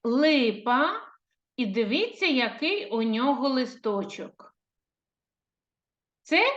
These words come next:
клен. І це кленове листя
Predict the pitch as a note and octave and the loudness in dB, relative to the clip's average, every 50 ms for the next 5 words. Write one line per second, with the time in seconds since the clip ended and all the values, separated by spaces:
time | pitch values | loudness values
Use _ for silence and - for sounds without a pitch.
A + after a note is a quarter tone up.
0 | - - - _ _ _ _ _ _ _ _ _ _ _ _ _ _ _ _ - | -4 -14 -20 _ _ _ _ _ _ _ _ _ _ _ _ _ _ _ _ 0
1 | D4+ D#4+ F#4 G#4+ G#4+ G4 F4+ D#4 D4 C4+ C4 C4+ C#4 D4+ F4 G4+ A4 A4 - _ | 2 2 4 4 4 6 6 6 6 6 6 4 4 2 0 -2 -6 -10 -14 _
2 | _ _ _ _ _ _ _ _ _ _ _ _ _ _ _ _ _ _ _ _ | _ _ _ _ _ _ _ _ _ _ _ _ _ _ _ _ _ _ _ _
3 | _ _ - G#3+ G3 G3 - - - A#3 C4 D#4 F#4 A4 - - - - _ _ | _ _ -6 -6 -6 -6 -8 -4 0 2 4 4 4 2 -2 -6 -10 -18 _ _
4 | - C4 B3+ B3+ D#4+ G4+ G#4+ A4 A4 G#4+ F#4+ E4 D#4+ D4 D#4 D#4 D#4 D#4 D4+ D#4 | -4 -2 0 0 0 0 0 0 2 4 6 6 8 8 8 6 6 6 4 2
5 | D4 D4+ - - - D#4+ D#4 D#4 D4+ D4+ D4+ C#4+ | 0 -2 -8 -4 2 4 4 6 6 4 2 0